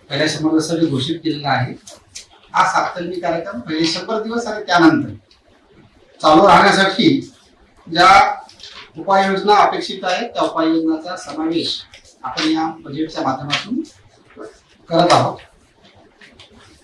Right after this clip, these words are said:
प्रशासन हे लोकाभिमुख असावं, पारदर्शी असावं, जबाबदेही असावं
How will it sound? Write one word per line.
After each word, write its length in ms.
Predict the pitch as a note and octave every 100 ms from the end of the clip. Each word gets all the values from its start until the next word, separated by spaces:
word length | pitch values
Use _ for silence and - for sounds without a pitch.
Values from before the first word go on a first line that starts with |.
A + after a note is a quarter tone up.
| _ - - - _ _ _ _ _ _ - - - _ _
प्रशासन 420 | E3 D#3+ G3+ -
हे 320 | A3 E3 G3 G#3+
लोकाभिमुख 600 | E3 D#3+ F#3+ F#3 G#3+ -
असावं, 420 | E3 - - - - _ _ _ _ _ - - - - -
पारदर्शी 500 | - D#3+ G3 F3+ -
असावं, 440 | F#3 D#3+ - D#3 D3 - _ _ - - - _ _ - - C#3
जबाबदेही 600 | D#3+ G3 G#3+ G#3 G3 G#3
असावं 460 | - - - -